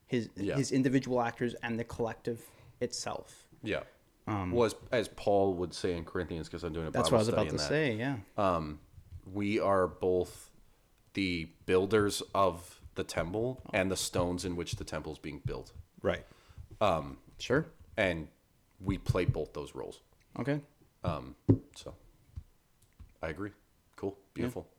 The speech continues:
Speaker 2: Love it. Anything else?
Speaker 1: This, the second thing
Speaker 2: 'Cause I
Speaker 1: is
Speaker 2: feel like there's something else we can add to this.
Speaker 1: Yeah, the other thing is that it's, it's also,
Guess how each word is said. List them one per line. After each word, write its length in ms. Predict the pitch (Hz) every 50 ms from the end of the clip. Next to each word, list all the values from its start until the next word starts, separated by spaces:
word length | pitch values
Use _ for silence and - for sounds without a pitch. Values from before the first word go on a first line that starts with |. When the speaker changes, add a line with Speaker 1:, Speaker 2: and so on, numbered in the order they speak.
| - - _ _ _ _ _ -
Speaker 2:
Love 160 | 82 85 82
it. 80 | 80 - - - _ _ _ _ _ - - - _ _ _ _ _ - - - - _ _ _ _ _ _ _ _ -
Anything 220 | 95 92 - 104
else? 200 | 104 110 - - - - - - _ -
Speaker 1:
This, 160 | - 107 - -
the 160 | - 127 117
second 340 | - - 117 - 127 113 107
thing 120 | - 104 98
Speaker 2:
'Cause 120 | 113 110
I 40 | 123
Speaker 1:
is 60 | 110
Speaker 2:
feel 100 | 147 160
like 120 | 175 170 175
there's 160 | 180 160 -
something 260 | - 139 127 135 117
else 160 | 110 104 -
we 80 | 104 95
can 120 | 92 87 85
add 160 | 85 82 78
to 80 | -
this. 240 | - - - - - _ _ - -
Speaker 1:
Yeah, 140 | 127 113 101
the 160 | - 131 123
other 140 | 123 135 139
thing 180 | 139 131 113 113
is 140 | 107 -
that 160 | - 104 98 98
it's, 160 | 95 - - - - - - - -
it's 240 | - - - - -
also, 640 | - 110 113 113 - - 117 107 101 101 95 98